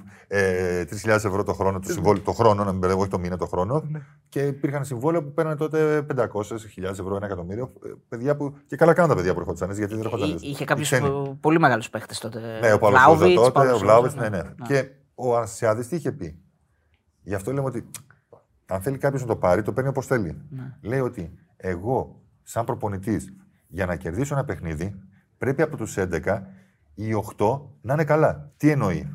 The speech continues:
Speaker 1: Ότι αν στους έντεκα οι τρεις δεν είναι σε καλή κατάσταση αγωνιστικά, μπορούν να καλύψουν οι άλλοι οκτώ.
Speaker 2: Μμμ.
Speaker 1: Αν έχεις όμως έξι, εφτά παίκτες που δεν είναι καλά, δύσκολα οι άλλοι να τους καλύψουν.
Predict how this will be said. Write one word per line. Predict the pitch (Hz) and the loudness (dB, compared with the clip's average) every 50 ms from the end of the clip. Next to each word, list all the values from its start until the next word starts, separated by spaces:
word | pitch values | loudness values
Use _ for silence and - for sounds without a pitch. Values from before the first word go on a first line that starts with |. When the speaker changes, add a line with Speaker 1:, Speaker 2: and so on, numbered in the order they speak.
| - | -8
Speaker 1:
Ότι | - 98 104 98 101 104 90 98 - - | -4 -4 -4 -2 -2 -4 -6 -6 -6 -2
αν | - 120 147 160 156 143 | 0 0 0 0 -2 -6
στους | 151 - - - - - - - - - | -10 -12 -14 -14 -16 -18 -18 -16 -8 -4
έντεκα | 127 135 123 120 - - 87 - - | -2 -2 0 -2 -2 -2 -4 -6 -6
οι | 110 104 | -8 -6
τρεις | 107 131 120 117 117 - - _ _ _ _ _ _ _ _ | -4 -2 -2 -2 -2 -4 -10 _ _ _ _ _ _ _ _
δεν | - 120 131 185 196 | -4 0 2 2 2
είναι | 196 185 | 2 0
σε | 156 151 131 | 0 2 2
καλή | - 107 101 | 2 2 4
κατάσταση | 95 98 - 92 82 - 98 92 85 73 - - - | 4 2 2 2 0 -2 -6 -8 -10 -10 -12 0 4
αγωνιστικά, | 123 120 107 113 104 95 - 90 80 95 90 104 104 - - - _ _ | 4 4 4 4 0 -2 -4 -4 0 2 2 2 0 -4 -10 -20 _ _
μπορούν | 127 123 160 175 185 202 | 2 4 6 6 6 6
να | 190 175 | 4 6
καλύψουν | - 147 127 120 - - 117 107 | 6 6 6 6 4 2 0 2
οι | |
άλλοι | 104 98 98 95 | 4 4 4 4
οκτώ. | 90 95 92 82 76 | 2 0 0 -2 -2
Speaker 2:
Μμμ. | 143 139 131 117 104 - _ _ _ _ _ _ | -4 -6 -10 -12 -14 -20 _ _ _ _ _ _
Speaker 1:
Αν | - 143 165 175 170 156 - 151 143 | 0 2 2 2 0 -2 -6 -6 -2
έχεις | 147 185 196 160 175 - | 0 2 2 2 2 2
όμως | 196 185 170 151 117 - - - - - - - - _ _ _ _ _ _ - | 2 2 2 2 0 -2 -4 -8 -16 -20 -20 -20 -20 _ _ _ _ _ _ 0
έξι, | 143 156 165 160 - - - - 76 71 - - _ _ _ _ _ _ | 2 2 2 0 -2 -10 -10 -10 -12 -14 -14 -20 _ _ _ _ _ _
εφτά | - 98 95 - 151 147 | -8 -8 -2 2 2 2
παίκτες | 147 156 143 - | 2 0 -2 -2
που | 139 127 | -2 -2
δεν | 135 156 | -2 0
είναι | 160 151 139 | 0 0 2
καλά, | 147 107 101 113 139 175 165 - - - - - - | 4 4 6 6 6 6 4 2 -4 -12 -16 -18 -16
δύσκολα | - - 208 214 160 - 170 151 131 | -6 -2 0 0 2 4 6 6 8
οι | 123 120 | 8 8
άλλοι | 110 110 | 6 6
να | 104 | 4
τους | 98 95 | 0 -2
καλύψουν. | - 104 98 95 - 92 82 76 | -2 -2 -2 -2 -4 -6 -10 -10